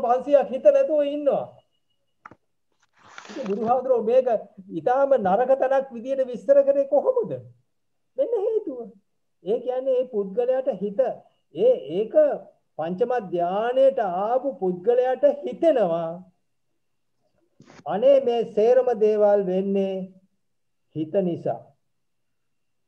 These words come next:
ඒ පුද්ගලයා කල්පනා කරනවා හිත නැති කරන්න රූප තියාගන්න.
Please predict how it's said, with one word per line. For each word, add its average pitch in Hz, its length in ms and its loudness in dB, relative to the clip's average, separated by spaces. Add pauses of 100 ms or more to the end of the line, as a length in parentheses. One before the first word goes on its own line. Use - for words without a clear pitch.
(400)
ඒ 175 180 -2
පුද්ගලයා 254 600 4
කල්පනා 254 520 0
කරනවා 262 440 2
හිත 226 180 -4
නැති 254 340 4
කරන්න 180 380 0 (420)
රූප 247 260 0 (120)
තියාගන්න. 165 560 2